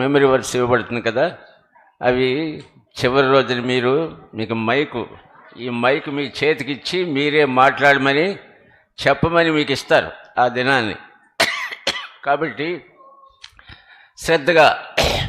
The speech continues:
మీరు నేర్చుకోవాలి. చివరి దినాన్ని జూనియర్, సీనియర్ పిల్లలకి చూడకుండా వ్రాయడానికి మీకు ఒక వైట్ షీట్ ఇస్తారు, తెల్ల కాగితం ఇస్తారు. మీరు వాటిని మీరు చూడకుండా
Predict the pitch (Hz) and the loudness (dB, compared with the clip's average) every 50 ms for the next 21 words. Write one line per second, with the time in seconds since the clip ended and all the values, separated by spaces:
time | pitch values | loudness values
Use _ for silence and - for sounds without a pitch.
0 | - 127 123 135 131 120 120 117 120 127 143 147 - - - 131 120 98 85 76 | -8 -6 -2 -2 0 0 0 -2 0 0 0 0 0 -2 0 2 2 2 0 -2
1 | - - - - - _ _ _ _ _ _ _ _ _ _ _ _ _ _ _ | -6 -14 -20 -20 -20 _ _ _ _ _ _ _ _ _ _ _ _ _ _ _
2 | _ _ - - 175 165 175 185 175 165 170 160 160 156 156 156 147 123 117 151 | _ _ -6 0 0 2 2 2 0 2 2 4 6 4 4 4 0 0 0 0
3 | 165 160 160 160 160 156 151 156 151 - - - _ _ _ _ _ - - - | 2 2 4 4 4 4 2 0 -6 -8 -10 -16 _ _ _ _ _ -20 -14 -8
4 | - 156 147 147 147 139 131 120 - 131 139 143 139 131 123 - 117 120 143 165 | -4 -2 0 2 4 4 2 4 2 2 4 4 2 0 -2 -4 -4 -4 -4 -4
5 | 165 170 - - _ _ _ _ _ _ _ _ _ _ _ - 170 175 185 165 | -6 -10 -16 -20 _ _ _ _ _ _ _ _ _ _ _ -2 0 0 2 2
6 | - 175 170 165 156 143 135 139 143 151 147 151 147 143 139 139 135 131 135 131 | 0 0 2 2 2 4 4 4 4 4 4 2 2 2 0 -2 -2 0 0 0
7 | 120 131 127 127 131 135 143 135 - - _ _ _ _ _ _ _ - 101 104 | 2 2 2 2 2 2 0 -4 -8 -14 _ _ _ _ _ _ _ -14 -6 0
8 | 117 139 156 175 165 143 - - - 156 143 117 131 117 - - - 127 113 95 | 2 4 4 4 2 0 -4 -2 -2 -2 -2 -2 -2 -2 -2 0 2 2 2 2
9 | 90 - - - - - _ _ _ _ _ _ _ _ _ _ _ _ - - | 0 -4 -10 -16 -20 -20 _ _ _ _ _ _ _ _ _ _ _ _ -20 -20
10 | - _ _ _ _ _ _ _ _ _ _ _ _ _ - 113 120 131 131 127 | -20 _ _ _ _ _ _ _ _ _ _ _ _ _ -4 -2 -2 -2 0 0
11 | 127 123 120 117 - 120 113 107 - - 135 123 120 139 175 175 175 151 123 113 | 0 0 0 0 -2 -4 -6 -4 0 2 2 2 2 0 -2 -4 -4 -2 -2 -2
12 | 107 107 107 - - _ _ _ _ _ _ _ _ _ _ - - - 120 117 | -2 -4 -6 -10 -16 _ _ _ _ _ _ _ _ _ _ -4 0 0 0 0
13 | - - 123 120 117 117 117 110 107 110 120 120 117 - - - 151 170 160 - | 0 -4 -6 -4 -2 -2 -2 -2 -2 -2 -2 -4 -6 -8 -2 0 0 0 0 0
14 | 156 147 143 135 | -2 0 2 2